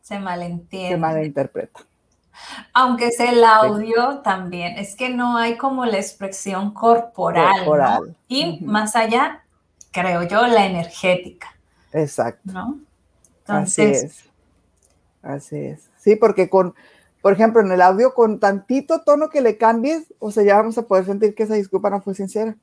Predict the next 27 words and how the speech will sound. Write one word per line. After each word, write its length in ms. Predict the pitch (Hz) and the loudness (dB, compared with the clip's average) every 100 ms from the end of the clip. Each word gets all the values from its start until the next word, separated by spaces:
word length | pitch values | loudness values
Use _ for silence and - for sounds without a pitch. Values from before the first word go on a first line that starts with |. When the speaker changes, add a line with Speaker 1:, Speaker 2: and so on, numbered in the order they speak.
| - | -4
Speaker 1:
Ajá, 480 | 240 240 302 311 320 | -4 0 0 0 2
y 140 | 269 | 2
estás 360 | 262 - 254 254 | 2 2 0 0
en 180 | 269 254 | -2 0
otra 360 | 254 254 233 214 | 0 2 2 2
área, 120 | 190 | 0
entonces 360 | 202 214 226 240 | -4 -6 -4 -2
a 80 | 214 | -2
lo 120 | 190 | -2
mejor 280 | 180 233 233 | -2 0 2
yo 160 | 269 | 2
cambié 300 | - 262 254 | 2 2 0
el 160 | 254 - | -2 -2
tono 340 | 254 254 269 | -2 2 2
porque 280 | 269 220 214 | 2 -2 -4
pasó, 640 | 214 175 - 220 233 240 226 | 0 0 2 2 4 4 0
porque 240 | 214 202 | -2 -4
observé 420 | 196 196 196 214 | -6 -6 -4 -2
o 80 | 226 | -2
porque 240 | 240 233 | -4 -4
se 180 | 208 202 | -4 -4
cayó. 440 | 185 185 208 226 226 - - - | -4 -2 2 2 2 -6 -20 -4
La 140 | 214 | 0
otra 160 | 220 349 | 2 2
persona 360 | - 262 277 302 | 0 0 0 0
no 120 | 285 | -2
supo. 540 | - - - 170 - | -6 -12 -6 -6 -8